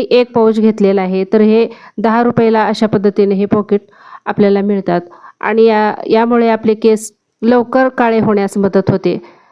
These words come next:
तर निशा मेहंदीने काही काळासाठी आपले केस काळे तर होतातच, पण त्यानंतर आपल्या केसांचं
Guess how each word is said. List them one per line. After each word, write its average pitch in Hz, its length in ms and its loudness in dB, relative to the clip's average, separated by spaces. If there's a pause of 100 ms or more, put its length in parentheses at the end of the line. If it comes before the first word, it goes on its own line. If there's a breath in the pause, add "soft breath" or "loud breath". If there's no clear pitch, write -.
(380 loud breath)
तर 269 60 2
निशा 302 320 4
मेहंदीने 294 440 4
काही 262 260 0
काळासाठी 240 540 0
आपले 214 240 0
केस 214 300 0
काळे 202 280 0
तर 208 140 0
होतातच, 196 640 0
पण 202 280 -2 (420 loud breath)
त्यानंतर 220 560 2
आपल्या 214 300 -2
केसांचं 214 440 0